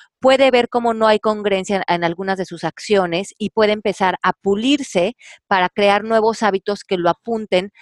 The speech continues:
hacia ese lugar que él quiere llegar, a esa convicción que él tiene para su vida.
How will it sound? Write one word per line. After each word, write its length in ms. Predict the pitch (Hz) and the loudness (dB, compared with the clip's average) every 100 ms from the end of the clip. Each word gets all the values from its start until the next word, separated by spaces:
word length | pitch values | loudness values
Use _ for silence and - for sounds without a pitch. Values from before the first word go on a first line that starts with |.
| - | -10
hacia 400 | - 180 202 170 | -6 -4 0 2
ese 240 | 170 - 190 | 0 -2 -4
lugar 380 | 175 165 165 - | -2 0 -2 0
que 140 | 190 _ - | -6 _ 2
él 260 | 277 285 | 4 2
quiere 260 | - 175 156 | -2 -4 -2
llegar, 300 | 147 135 139 | -2 -2 -2
a 60 | |
esa 200 | 160 160 | -2 -2
convicción 520 | 202 185 175 - 196 190 | -4 -6 -10 -6 -6 -2
que 160 | 190 | -4
él 240 | - 214 214 | -2 -2 -2
tiene 240 | 175 156 | -8 -10
para 220 | - - | -6 -6
su 160 | - 151 | -6 -12
vida. 240 | 139 - | -12 -12